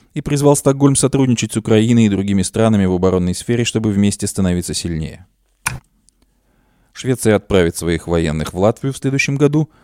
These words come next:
заявил премьер-министр Швеции Ульф Кристерсон в ходе той же конференции. «Украина никогда не останется в одиночестве», сказал премьер-министр Великобритании Риши Сунак, находящийся с визитом в Киеве.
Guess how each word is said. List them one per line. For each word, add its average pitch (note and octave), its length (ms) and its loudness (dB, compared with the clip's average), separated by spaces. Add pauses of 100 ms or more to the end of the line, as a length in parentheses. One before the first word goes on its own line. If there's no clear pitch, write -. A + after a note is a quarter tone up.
(260)
заявил D3 360 0
премьер-министр C#3 600 0
Швеции C3 380 -2
Ульф A#2+ 180 0
Кристерсон F#2 540 -2
в - 60 -12
ходе F2 200 -2
той F2 160 -2
же F2+ 120 -4
конференции. F#2 600 -6 (1600)
«Украина B2+ 420 2
никогда A2+ 400 6
не A2 120 6
останется G#2 460 2
в G2+ 40 2
одиночестве», G#2 720 0 (220)
сказал D#2+ 320 -8
премьер-министр E2+ 640 -4
Великобритании F2+ 880 0
Риши F2 320 -10
Сунак, B2 480 -4
находящийся G#2 540 -4
с - 100 -8
визитом G2 300 -4
в - 60 -14
Киеве. - 420 -8